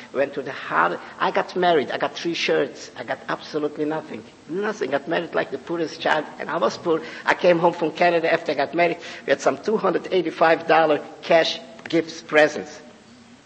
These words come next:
And I got an apartment, eighty-five dollar rent.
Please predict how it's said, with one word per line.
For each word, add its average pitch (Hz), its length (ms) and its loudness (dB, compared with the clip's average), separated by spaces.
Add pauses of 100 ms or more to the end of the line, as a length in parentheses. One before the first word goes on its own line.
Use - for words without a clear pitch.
(180)
And 139 140 2
I 139 60 6
got 165 240 6
an 151 80 4
apartment, 185 580 4
eighty-five 151 480 2
dollar 135 300 4
rent. 214 320 4